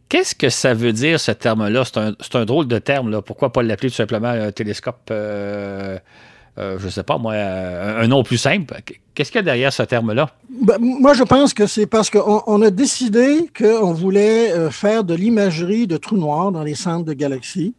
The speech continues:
Speaker 1: Mhm.
Speaker 2: Et ce projet-là, qui, euh, qui, qui est une collaboration avec des centaines de, de, de personnes, euh, de, de différents pays, là, ce projet-là, on lui a donné un nom. On s'est dit, on va dire que c'est le Event Horizon Telescopes.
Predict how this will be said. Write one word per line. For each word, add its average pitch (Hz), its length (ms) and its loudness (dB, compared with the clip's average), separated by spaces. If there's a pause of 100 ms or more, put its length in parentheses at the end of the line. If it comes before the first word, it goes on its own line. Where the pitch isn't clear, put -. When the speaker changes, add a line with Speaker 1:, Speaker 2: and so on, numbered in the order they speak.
Speaker 1:
Mhm. 135 360 0 (500)
Speaker 2:
Et 185 200 4
ce - 220 2
projet-là, 202 920 6
qui, 170 320 2
euh, 156 200 2
qui, 151 180 -8
qui - 80 -4
est 165 120 -4
une 160 120 -6
collaboration 170 640 -2
avec 185 120 -4
des 143 80 -2
centaines 170 520 -4
de, 143 200 -2
de, 139 240 -12
de 135 140 -12
personnes, 165 540 -8
euh, 135 520 -10 (340)
de, 139 140 -20 (100)
de 139 80 -8
différents 135 460 -10
pays, 147 360 -8
là, 202 160 -2 (800)
ce - 200 0
projet-là, 214 580 6
on 220 160 2
lui 165 140 4
a 170 60 6
donné 170 480 4 (220)
un 165 160 2
nom. 151 460 -4
On 139 40 -10
s'est 147 160 -10
dit, 156 320 -2
on 151 140 -2
va 156 160 0
dire 180 300 4
que 147 160 -2
c'est 156 400 -2
le 139 280 0
Event 165 360 0
Horizon 143 440 -2
Telescopes. 131 600 -6